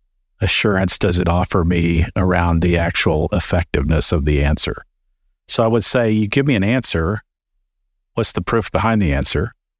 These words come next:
And if the proof is absent, then I don't know if the answer is real or not. So I would say in that, in that aspect, not much.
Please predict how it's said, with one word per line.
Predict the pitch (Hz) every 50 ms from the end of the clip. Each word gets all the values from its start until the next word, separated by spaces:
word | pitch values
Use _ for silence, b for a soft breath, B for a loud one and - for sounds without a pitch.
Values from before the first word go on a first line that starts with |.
| _ _ _ _ _ _ _ _ _ _ _ _ _ _ _ -
And | 104
if | 92 -
the | - 92
proof | - - - 117 104 - -
is | 101 87 - - - - -
absent, | - 110 107 104 - - - 104 90 87 87 -
then | - 95 90
I | 87 82
don't | 90 107 98 95
know | 98
if | 90 -
the | - 92 76
answer | 76 104 98 - -
is | 101 87 73
real | 80 85 95 110 98
or | 85 71 60
not. | 67 71 - - -
So | - - 101 90
I | 90
would | 95 95 92
say | - - 120
in | 98 87
that, | 92 95 98 90 -
in | - 101 95
that | 98 90 87
aspect, | 82 82 80 - - - 80 73 - _ _ _ _ _ _ _ _ _ _ _ _ _ _ -
not | - 95 -
much. | - 87 78 - - - - - -